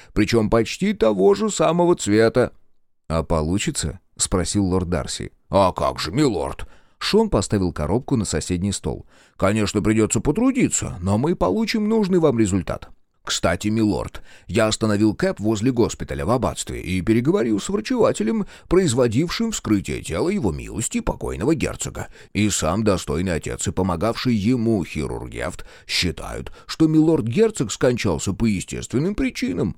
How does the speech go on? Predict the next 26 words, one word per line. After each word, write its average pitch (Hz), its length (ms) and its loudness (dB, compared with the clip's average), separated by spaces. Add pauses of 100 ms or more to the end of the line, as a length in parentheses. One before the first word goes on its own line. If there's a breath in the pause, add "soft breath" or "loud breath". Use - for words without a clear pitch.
(140)
никаких 117 560 0
следов 73 480 -2
отравы». 57 560 -4 (1000)
«Превосходно. 85 680 0 (300)
Естественная 101 680 0
смерть 110 280 -2
куда 107 220 2
лучше 113 380 0
согласуется 82 560 -2
с - 80 -4
моей 87 180 0
гипотезой, 82 680 -4 (200 soft breath)
чем 92 280 0
тонкое 95 440 0
и 113 40 -2
коварное 82 460 -2
убийство». 71 540 -6 (320)
Он 123 160 4
указал 117 340 0
на 104 140 0
принесенную 101 600 0
мастером 82 440 -4
Шоном 131 360 -2
коробку. - 520 -4 (480)
«Давайте 123 340 2
посмотрим 76 560 -2